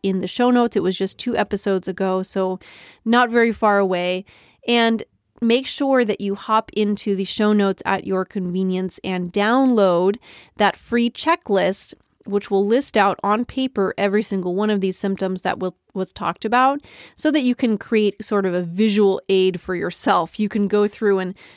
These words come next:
just make check marks on the symptoms that you're experiencing and see what those symptoms might be telling you, where you might need support in your body.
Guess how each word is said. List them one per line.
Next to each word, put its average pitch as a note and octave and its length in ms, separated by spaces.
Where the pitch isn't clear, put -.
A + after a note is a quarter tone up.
just - 220
make F#4+ 220
check - 260
marks G#3+ 320
on G3+ 120
the F#3+ 80
symptoms G3 500
that - 140
you're F#3+ 220
experiencing A#3 1080
and G3+ 300
see G#3+ 540
what G#3 220
those G3+ 160
symptoms G3+ 460
might F#3+ 220
be G3 80
telling G#3+ 380
you, G3 280
where F#3 400
you F#3+ 160
might F3 560
need F#3 460
support - 540
in F#3 120
your F3 120
body. G3 520